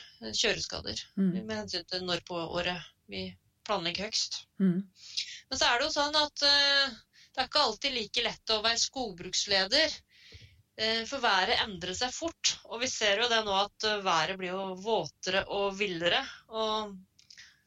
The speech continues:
Speaker 1: så det er, eh, mye, ja, mye utfordringer der.
Speaker 2: Mm.
Speaker 1: Men da må vi prøve å rette opp i ettertid, da, hvis det for eksempel har blitt kjøreskader.
Speaker 2: Det er viktig.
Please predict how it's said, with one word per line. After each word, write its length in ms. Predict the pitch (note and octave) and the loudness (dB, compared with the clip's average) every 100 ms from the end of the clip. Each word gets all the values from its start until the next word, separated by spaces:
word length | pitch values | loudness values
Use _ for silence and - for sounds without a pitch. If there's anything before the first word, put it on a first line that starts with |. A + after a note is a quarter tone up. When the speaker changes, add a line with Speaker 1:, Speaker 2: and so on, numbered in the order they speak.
| _ _ _ _ - | _ _ _ _ -10
Speaker 1:
så 160 | - | -6
det 100 | A#3 | 2
er, 240 | G#3+ F#3+ G3+ | 4 4 2
eh, 220 | G3+ G3+ - | -2 -2 -2
mye, 340 | A#3+ A#3+ G3+ - - | 0 2 -2 -10 -10
ja, 160 | A#3 A3 A3 | -4 -4 -2
mye 300 | A#3+ A#3 F3+ | 0 2 4
utfordringer 560 | - F#3 E3+ F#3+ G3+ | 4 2 -2 -2 2
der. 220 | F#3 G#3+ - - | 2 2 -2 0
Speaker 2:
Mm. 240 | G3 D#3 E3+ _ _ _ _ _ _ _ _ - - | 2 2 -2 _ _ _ _ _ _ _ _ -16 -8
Speaker 1:
Men 80 | A3+ | 0
da 80 | G#3 | 2
må 140 | G#3+ | 4
vi 80 | A3 | 2
prøve 260 | A3 F#3+ G#3 | 2 4 4
å 60 | |
rette 260 | A3+ - E3+ | 2 -2 -6
opp 80 | F#3+ | -4
i 40 | |
ettertid, 300 | F#3 F3 A3 | -4 -2 2
da, 120 | B3 - | 2 2
hvis 180 | F#3 - | -4 -4
det 160 | G3+ G3 | -6 -2
for 140 | F#3 | -2
eksempel 400 | E3+ - E3+ E3+ | -2 -2 -4 -4
har 80 | F3 | -6
blitt 160 | D#3 | -6
kjøreskader. 1040 | - - - G3 - - E3 - - G3 A3+ - _ _ _ _ _ _ _ _ _ - | -6 -4 -4 -4 -6 -6 -6 -6 -6 -6 -10 -12 _ _ _ _ _ _ _ _ _ -2
Speaker 2:
Det 80 | F#3 | 2
er 40 | |
viktig. 340 | F#3 F3+ D3+ | 2 0 -8